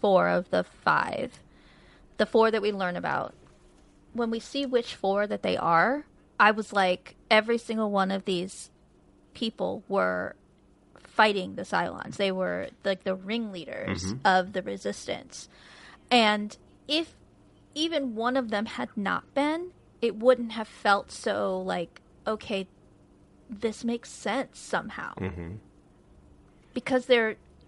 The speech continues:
Speaker 1: they're not the same kind of Cylon.
Speaker 2: Yeah.
Speaker 1: And they all think they're human.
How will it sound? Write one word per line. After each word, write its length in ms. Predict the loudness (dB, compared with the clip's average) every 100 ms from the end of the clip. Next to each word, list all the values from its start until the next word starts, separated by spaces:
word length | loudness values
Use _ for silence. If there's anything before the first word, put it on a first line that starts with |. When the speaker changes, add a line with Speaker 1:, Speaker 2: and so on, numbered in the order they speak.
| -12 -4
Speaker 1:
they're 140 | -2
not 400 | -2 2 2 0
the 80 | -8
same 280 | -8 -10 -10
kind 220 | -12 -12
of 80 | -8
Cylon. 540 | -4 -4 -4 -10 -14 -16 _ _ -20 -20 -20 2
Speaker 2:
Yeah. 400 | 10 12 12 8
Speaker 1:
And 260 | 6 4 4
they 180 | 2 2 4
all 380 | 6 6 6
think 280 | 2 -4 -4
they're 140 | -6 -6
human. 720 | -4 -4 -4 -4 -8 -10